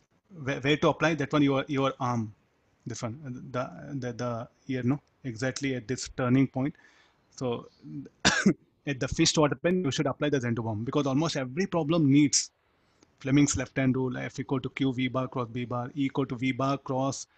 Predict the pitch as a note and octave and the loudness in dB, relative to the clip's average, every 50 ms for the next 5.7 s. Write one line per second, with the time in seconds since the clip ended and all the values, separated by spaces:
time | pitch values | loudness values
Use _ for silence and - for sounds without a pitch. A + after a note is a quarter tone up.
0 | _ _ _ _ _ B2+ B2+ C3 B2+ C3+ C3+ C3 B2 C3 C3 B2 - C3 A#2+ A2 | _ _ _ _ _ -6 -6 -2 -2 -2 -2 0 0 0 -2 -2 -4 -8 -10 -10
1 | A2 A2 G#2+ G#2 G#2+ G#2+ _ _ _ _ _ _ _ _ - _ - - _ _ | -12 -12 -12 -14 -16 -18 _ _ _ _ _ _ _ _ -20 _ -20 -20 _ _
2 | _ _ _ - D#3 B2+ B2+ C#3+ C#3 C3+ C#3+ - - D3+ D#3 D#3+ E3+ F3+ F3+ E3 | _ _ _ -8 -6 0 2 2 2 2 0 2 2 4 6 8 8 8 8 6
3 | F3 G3+ - - F3 E3 - - D3+ D#3+ D3 C#3 C3 B2+ - _ - C#3+ C#3+ D3+ | 4 0 0 -2 -2 -2 -2 -4 -2 -2 -2 -2 -2 -6 -10 _ -6 -6 -4 -4
4 | C3 B2 C#3 C3 - - D3 C3+ - A#2 - - A#2 A2+ C#3 C3+ A#2 C#3 C#3 B2 | -2 -2 -2 -2 -2 -4 -4 -4 -4 -8 -8 -10 -12 -10 -10 -4 -2 0 0 2
5 | A#2 C3+ D3 F#3 F#3+ - F#3 G3+ G3+ E3+ F3+ G3+ A3+ | 4 4 4 4 4 0 -2 -2 -2 -2 -4 -6 -6